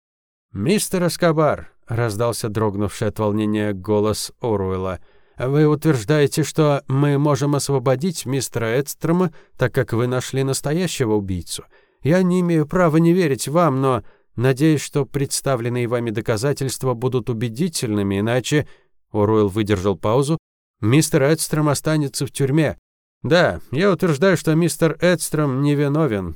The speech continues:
и не имеет никакого отношения к этому убийству». «Мистер Эскобар», вмешалась Кэтрин Бенвилл, «надеюсь, вы действительно нашли убийцу, хотя это против всякой логики». «Напротив», весело сказал Рамон,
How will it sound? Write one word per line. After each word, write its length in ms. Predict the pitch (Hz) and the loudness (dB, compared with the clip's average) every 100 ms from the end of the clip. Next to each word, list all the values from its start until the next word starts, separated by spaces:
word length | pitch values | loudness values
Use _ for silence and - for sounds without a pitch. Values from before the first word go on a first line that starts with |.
| - | -4
и 120 | 135 | 0
не 160 | 135 135 | 0 0
имеет 320 | 139 139 139 | 0 0 0
никакого 720 | 208 214 185 165 135 127 117 | -2 0 -2 0 0 2 0
отношения 580 | 110 107 98 - 127 123 | -2 -2 -4 -2 -2 -2
к 80 | 110 | -2
этому 360 | 104 110 101 98 | -4 -2 -2 -2
убийству». 520 | 87 82 - - - _ _ _ _ _ | -4 -8 -10 -16 -20 _ _ _ _ _
«Мистер 340 | 185 170 147 120 | 0 0 0 -2
Эскобар», 500 | - 107 107 107 - _ - | -2 0 0 -2 -6 _ -6
вмешалась 540 | 113 117 - 104 104 | -4 -2 0 -2 -2
Кэтрин 420 | - 104 110 104 | -4 -4 -2 -2
Бенвилл, 460 | 98 110 101 107 101 _ _ _ | 0 0 0 -2 -4 _ _ _
«надеюсь, 440 | 120 120 135 135 139 | -2 2 2 2 0
вы 80 | 135 | -2
действительно 680 | 135 - 208 208 123 110 | -4 -4 -6 -4 -4 -2
нашли 320 | 113 110 117 | -4 -4 -4
убийцу, 540 | 110 101 104 - 110 - - _ _ | -2 0 -2 -2 -6 -8 -14 _ _
хотя 420 | - 147 - 156 - | -4 -2 0 0 0
это 340 | 135 135 202 | -4 -2 -6
против 460 | - - 104 - 131 | -6 -2 -2 -2 -4
всякой 300 | - 127 165 | -4 -2 0
логики». 580 | 175 180 101 - - - _ _ _ - | 0 -2 -4 -12 -14 -14 _ _ _ -4
«Напротив», 840 | 113 127 117 107 175 214 - - _ | -2 -2 -2 -2 -2 -2 -6 -8 _
весело 400 | 107 107 - 104 | -2 -2 0 -2
сказал 460 | 104 - 104 104 101 | -2 -2 0 0 0
Рамон, 380 | 104 104 104 | 0 0 -2